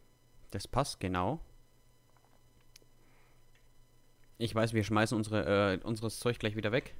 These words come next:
Chest. Und zwar, wo ist sie? Diamond Chest. Da brauche ich nur zwei Diamanten und Glas. Ich hab sogar noch ein bisschen Glas.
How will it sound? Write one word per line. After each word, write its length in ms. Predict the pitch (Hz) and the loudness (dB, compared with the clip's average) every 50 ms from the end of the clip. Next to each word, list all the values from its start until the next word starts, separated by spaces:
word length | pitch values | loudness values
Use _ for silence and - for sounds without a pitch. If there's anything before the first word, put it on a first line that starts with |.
| - - - - - - - - - - - - - - - - - - - - - - - - - - - - - - - - - - | -14 -16 -18 -18 -20 -20 -18 -18 -20 -20 -20 -20 -20 -20 -20 -20 -20 -20 -20 -20 -20 -20 -20 -20 -20 -20 -20 -20 -18 -18 -18 -18 -16 -12
Chest. 380 | - - 120 135 - - - - - - - - - - - - - - - - - - - | -8 -8 -6 -6 -8 -12 -14 -16 -16 -18 -20 -20 -20 -20 -20 -20 -20 -20 -20 -20 -20 -20 -20
Und 60 | - - | -14 -6
zwar, 200 | - 110 110 101 | -2 -2 0 0
wo 60 | 98 | 0
ist 180 | 76 113 - | -2 -2 -2
sie? 240 | - 131 135 139 131 - - - - - - - | -2 0 0 0 0 -2 -4 -10 -10 -10 -6 -4
Diamond 360 | - 90 127 139 120 104 101 | -2 0 0 0 0 0 -2
Chest. 480 | - - - 120 147 - - - - - - - - - - - - - - - - - - | -2 -2 0 0 0 -2 -4 -8 -10 -16 -16 -20 -20 -20 -20 -20 -20 -20 -20 -20 -20 -16 -6
Da 80 | - 107 | 0 4
brauche 160 | 113 123 131 | 6 6 8
ich 60 | 127 | 8
nur 120 | 127 127 | 6 6
zwei 260 | - - 113 110 113 117 | 4 2 2 4 4 6
Diamanten 520 | 117 117 107 107 117 135 135 - 113 113 | 6 6 6 6 6 4 4 0 0 0
und 260 | - 110 110 104 - | 2 0 -2 -2 0
Glas. 460 | - 110 95 85 80 - - - - - - - - - - - - - - - - - - - - - - - - - - - - - - - - - - - | 0 0 0 0 0 -6 -8 -10 -10 -12 -16 -18 -20 -20 -20 -20 -20 -20 -20 -20 -20 -20 -20 -20 -20 -20 -20 -20 -20 -20 -20 -20 -20 -20 -20 -20 -20 -20 -18 -14
Ich 100 | - 139 | -8 -8
hab 100 | 170 - | -8 -8
sogar 140 | - - 101 | -8 -8 -8
noch 80 | 98 95 | -8 -6
ein 40 | |
bisschen 180 | 95 95 101 98 | -8 -8 -8 -6
Glas. 280 | 92 98 113 139 - | -4 -4 -4 -4 -6